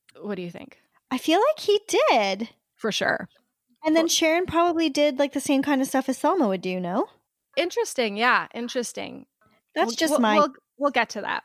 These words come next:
Speaker 1: We'll get to that.
Speaker 2: Okay.
Speaker 1: So they completed the second album. The band was to head to America to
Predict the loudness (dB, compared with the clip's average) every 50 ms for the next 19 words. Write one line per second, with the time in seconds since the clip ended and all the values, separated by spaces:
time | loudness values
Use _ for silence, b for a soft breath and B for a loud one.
0 | _ -8 -6 -6 -6 -8 -2 0 0 2 2 0 -2 -2 -6 -8 -12 _ _ _
1 | _ _ _ _ -20 _ _ -4 0 0 0 2 2 0 -2 -2 -2 -6 -6 -4
2 | -4 -6 -6 -6 -8 -8 -6 -6 -6 -6 -8 -2 0 2 2 2 0 -2 -4 -4
3 | -6 -8 -8 -6 -4 -4 -4 -6 -10 -10 -12 -12 -12 -10 -12 -12 -8 -6 -8 -8
4 | -6 -8 -10 -8 -6 -4 -4 -4 -2 -2 -2 -2 -2 -2 -6 -10 -12 -12